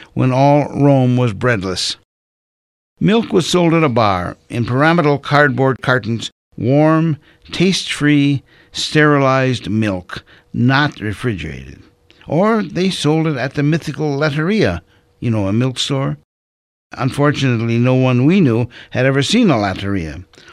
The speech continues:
although one is scheduled to open in every Italian city soon, or so political candidates continue to promise at each election.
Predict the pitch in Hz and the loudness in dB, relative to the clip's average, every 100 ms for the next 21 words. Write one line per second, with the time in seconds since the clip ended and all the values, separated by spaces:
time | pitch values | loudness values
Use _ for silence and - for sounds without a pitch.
0 | - 127 143 165 208 196 - 214 190 190 | -4 0 4 4 2 0 -2 -2 -2 -4
1 | 151 135 180 - 143 135 113 127 190 220 | -4 -4 -4 -2 0 0 0 -2 -2 0
2 | 208 202 156 143 151 135 - 139 110 - | -2 -2 -2 0 -2 -2 -4 -4 -6 -8
3 | - - - 247 147 87 87 - _ _ | -18 -8 -2 2 4 2 -6 -16 _ _
4 | _ _ _ _ _ - 107 110 - 123 | _ _ _ _ _ -8 -4 -2 -2 -2
5 | 117 - 117 139 135 113 110 135 143 113 | -2 -4 -4 -2 -2 -4 -4 -2 0 -2
6 | 104 - - 113 - 139 123 117 - 160 | -6 -8 -6 -4 0 0 0 -2 -4 -2
7 | 131 113 110 101 117 113 113 117 95 - | 0 0 -4 -6 -6 -6 -6 -8 -8 -10
8 | 67 | -10